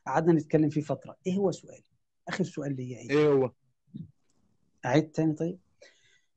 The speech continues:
Speaker 1: أنت كنت
Speaker 2: معلش، إيه؟
Speaker 1: بتسأل بتقول: "وهل الله قادر على كل شيء؟ يعني مش قادر يتجسد، مش عارف مين." فأنا بقول لك: "لا، لا يتجسد لأنه نقص." فأنا بسألك أهو، وبأكد لك وببين
Speaker 2: لا، م-
Speaker 1: للناس المستمعين، خليك
Speaker 2: آه، ر-،
Speaker 1: اسمعني.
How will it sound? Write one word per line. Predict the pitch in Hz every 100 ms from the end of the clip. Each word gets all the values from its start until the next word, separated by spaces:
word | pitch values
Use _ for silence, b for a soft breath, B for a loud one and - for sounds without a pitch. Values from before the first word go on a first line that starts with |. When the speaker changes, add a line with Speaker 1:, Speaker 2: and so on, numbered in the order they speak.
| _ - B
Speaker 1:
أنت | 131 -
كنت | -
Speaker 2:
معلش، | 196 190
إيه؟ |
Speaker 1:
بتسأل | - 220 190 165
بتقول: | 156 - 190 190 190
"وهل | 165 214 262
الله | 262 254 254
قادر | 247 247 247
على | 233 233
كل | 233 247 240
شيء؟ | - 247 208
يعني | 208 233
مش | 220
قادر | 220 240
يتجسد، | 240 208 247 220 254 208
مش | 190
عارف | 226 233 220
مين." | 247 240 -
فأنا | - 160 156
بقول | 170 196
لك: | 190 - -
"لا، | 143 165 170 156
لا | 147 175 190
يتجسد | 175 165 156 175 - 175
لأنه | 156 143 165 156
نقص." | 151 143 - - - -
فأنا | 143 151
بسألك | 147 - 180 180 165
أهو، | 175 190 -
وبأكد | 143 143 - 180
لك | 185 180
وببين | 147 156 180
Speaker 2:
لا، | 190
م- | 165
Speaker 1:
للناس | 143 127 170 185 170
المستمعين، | 151 147 - 143 143 185 196 _
خليك | - 160 151
Speaker 2:
آه، |
ر-، | 151 160
Speaker 1:
اسمعني. | 170